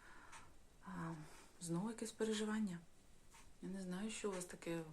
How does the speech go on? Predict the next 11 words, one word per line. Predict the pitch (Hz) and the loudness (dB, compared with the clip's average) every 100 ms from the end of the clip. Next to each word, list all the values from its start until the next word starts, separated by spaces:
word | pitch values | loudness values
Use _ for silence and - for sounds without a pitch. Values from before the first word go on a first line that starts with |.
| - - - - | -10 -12 -12 -10
в | - | -4
цьому | 175 170 | 2 4
місяці | 165 170 165 - | 4 2 0 -6
трапиться, | - 170 175 214 - 165 - - - - - - - - - - | -2 0 0 -4 -4 -6 -10 -16 -16 -18 -18 -20 -20 -18 -18 -12
що | - | -8
ви | 185 | -4
трохи | 175 190 - | -2 -2 0
засумуєте. | 180 - 202 175 160 165 - 151 - - - - - - - - - - - - - - - - - | 2 4 4 4 2 0 -4 -12 -12 -12 -12 -12 -14 -18 -20 -20 -18 -16 -16 -16 -16 -14 -14 -14 -10
Давайте | 175 180 220 | -2 -2 -2
достану | 226 240 - 226 | -2 0 4 4
вам | 220 220 | 6 6